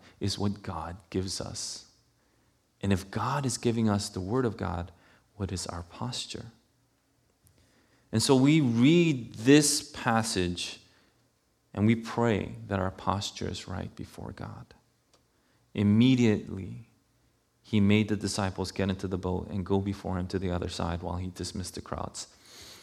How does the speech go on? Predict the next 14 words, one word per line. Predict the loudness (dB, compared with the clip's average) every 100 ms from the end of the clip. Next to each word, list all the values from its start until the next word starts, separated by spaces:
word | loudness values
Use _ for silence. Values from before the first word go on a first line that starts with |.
| 0
Immediately | 6 8 8 4 4
after | 2 2 0
what? | 0 0 0 0 -4 -14 -18 _ _ _ -20 -20 -20 _ _
One | 4 6
of | 6 6
the | 4
greatest | 4 -4 2 6 6 6 4 2
miracles | 2 4 6 6 6 6 2 6
that | 4 6
Jesus | 2 4 2 2 6
ever | 8 8 6
did | 8 8 8 2 -10
just | 2 8 8 6 -4
happened. | -14 2 4 4 2 -2 -2